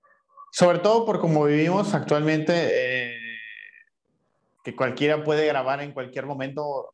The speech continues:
mandarlo al internet y hacerlo viral. Entonces, quizás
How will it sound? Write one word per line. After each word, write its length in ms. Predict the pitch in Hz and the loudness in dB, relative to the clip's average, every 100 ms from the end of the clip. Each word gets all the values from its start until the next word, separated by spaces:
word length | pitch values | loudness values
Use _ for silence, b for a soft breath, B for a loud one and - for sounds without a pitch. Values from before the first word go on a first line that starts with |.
| - | -4
mandarlo 380 | 123 123 131 147 | 0 2 2 2
al 100 | 139 | -2
internet 400 | 123 123 127 131 | -6 -6 -6 -6
y 40 | |
hacerlo 300 | 135 135 143 | -8 -6 -6
viral. 260 | 135 123 135 | -4 -4 -4
Entonces, 480 | - 127 127 - - | -8 -20 -20 -20 -10
quizás 680 | 233 233 120 143 - - | -8 0 2 2 -2 -12